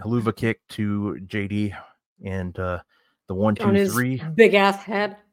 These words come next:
Speaker 1: Yeah, he can't miss it anyway, so let's
Speaker 2: Yeah.
Speaker 1: go.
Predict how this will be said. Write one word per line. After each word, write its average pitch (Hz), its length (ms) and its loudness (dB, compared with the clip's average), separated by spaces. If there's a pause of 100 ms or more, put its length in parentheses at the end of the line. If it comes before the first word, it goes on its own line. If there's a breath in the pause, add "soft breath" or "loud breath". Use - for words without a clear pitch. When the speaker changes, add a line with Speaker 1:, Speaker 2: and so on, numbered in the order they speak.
(160)
Speaker 1:
Yeah, 123 320 -2
he 90 100 -14 (640 soft breath)
can't 147 220 4
miss 165 220 6
it 143 100 4
anyway, 139 360 4
so 101 400 -4 (1700)
let's 98 200 -6
Speaker 2:
Yeah. - 60 -10
Speaker 1:
go. 110 300 0